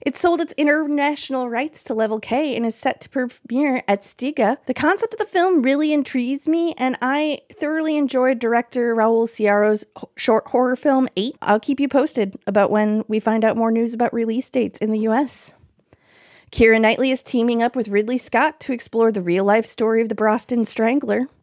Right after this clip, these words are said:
She will play Loretta McLaughlin, who was the real-life reporter who broke the story in the mid-sixties. Filming is most likely to start in Boston later this year.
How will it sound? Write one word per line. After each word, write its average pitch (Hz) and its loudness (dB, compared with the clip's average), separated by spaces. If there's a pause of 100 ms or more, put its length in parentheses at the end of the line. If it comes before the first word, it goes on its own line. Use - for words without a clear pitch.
(340)
She - 2
will 294 2
play 285 4
Loretta 196 4
McLaughlin, 226 0 (120)
who 208 0
was 196 2
the 202 2
real-life 202 2
reporter 311 0
who 254 -4
broke 190 -2
the - -12
story 240 -2
in 185 -2
the 175 2
mid-sixties. 180 -4 (360)
Filming 349 2
is 349 -4
most 339 0
likely 349 -2
to 339 -6
start 359 -2
in 349 0
Boston 311 0
later 170 2
this 196 -4
year. 240 0